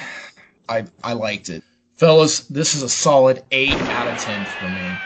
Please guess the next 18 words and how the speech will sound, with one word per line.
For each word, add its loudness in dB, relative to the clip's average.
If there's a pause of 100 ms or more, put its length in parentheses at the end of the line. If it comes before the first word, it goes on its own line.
(140)
Uh, -6
I -4 (120)
really 2
enjoyed -4
this. -2
This -2
was -4
a, -4
uh, -4 (360)
this 0
was 6
a 6
fun 4
movie, -2
man. -8
It -8
really 0
was. -2